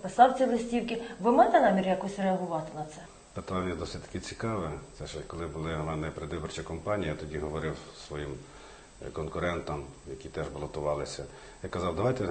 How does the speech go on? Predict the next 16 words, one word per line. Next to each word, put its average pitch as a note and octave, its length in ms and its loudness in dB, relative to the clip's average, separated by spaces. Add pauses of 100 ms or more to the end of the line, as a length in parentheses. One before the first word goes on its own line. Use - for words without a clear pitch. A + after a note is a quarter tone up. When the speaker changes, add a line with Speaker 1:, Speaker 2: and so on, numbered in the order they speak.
(140)
Speaker 2:
не F2 180 -4
обливати F#2 440 -2
один E2 200 -4
одного D2+ 440 -4 (880)
Speaker 1:
Брудом. F#3+ 300 0
Speaker 2:
брудом. F2 300 0 (800)
І F2+ 80 -6
ми A2+ 120 4
того F#2 420 0
дотрималися, G2+ 800 2 (120)
і - 20 -4
не F#2 100 0
було F2+ 180 -2
абсолютно E2 440 -6
ніякого D#2 440 0
бруду. F#2+ 320 -4